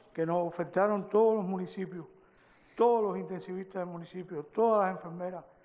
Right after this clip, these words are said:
todos los médicos de la B Santa María, no hubiésemos podido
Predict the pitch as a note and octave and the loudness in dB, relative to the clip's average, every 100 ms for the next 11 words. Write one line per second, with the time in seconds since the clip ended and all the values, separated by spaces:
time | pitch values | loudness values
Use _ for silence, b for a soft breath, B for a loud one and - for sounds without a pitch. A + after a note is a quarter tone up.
0 | b b b _ - A3 A#3 A#3 G#3+ F3 | b b b _ 0 4 6 4 2 0
1 | G3+ A3 G#3+ F#3 F3+ F3+ G3 G#3 F#3+ F3+ | 0 2 2 -2 -2 0 -2 -6 -8 -4
2 | F#3+ B3 A#3 F3+ F#3+ G#3 G#3+ G#3+ G#3 G3 | -2 -2 -2 -2 -4 -2 -2 -4 -8 -8
3 | - F#3+ A3 A3+ | -4 -2 0 -2